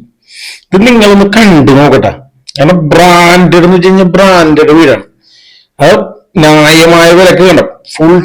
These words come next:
സെറ്റപ്പ് ഉള്ള ഒരു അടിപൊളി വീട് ആണ്. ഇത് ലാൻഡ്സ്കേപ്പും കാര്യങ്ങളും എല്ലാം നിങ്ങൾ ഇതിന്റെ ചുറ്റുപാടും ഒന്ന് കാണോട്ടെ. കാരണം ഒരു നമ്മൾ ആഗ്രഹിക്കുന്നതിലും കൂടുതൽ ഫെസിലിറ്റി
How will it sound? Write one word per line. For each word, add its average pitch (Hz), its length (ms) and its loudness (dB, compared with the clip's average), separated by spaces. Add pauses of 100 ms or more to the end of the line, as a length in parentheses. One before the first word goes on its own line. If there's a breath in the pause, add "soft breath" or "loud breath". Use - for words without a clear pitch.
(160)
സെറ്റപ്പ് 185 600 -2
ഉള്ള 156 120 2
ഒരു 156 120 2
അടിപൊളി 151 840 0
വീട് 117 220 2 (1800 soft breath)
ആണ്. 156 180 0
ഇത് 175 100 2 (280)
ലാൻഡ്സ്കേപ്പും 156 760 0
കാര്യങ്ങളും 156 480 2
എല്ലാം 147 400 0
നിങ്ങൾ 156 180 0
ഇതിന്റെ 180 240 0
ചുറ്റുപാടും 165 640 0
ഒന്ന് 170 160 0
കാണോട്ടെ. 156 420 2
കാരണം 147 220 0 (100)
ഒരു 156 100 2 (680 loud breath)
നമ്മൾ 170 240 0 (320)
ആഗ്രഹിക്കുന്നതിലും 175 880 0
കൂടുതൽ 185 300 2
ഫെസിലിറ്റി 156 480 0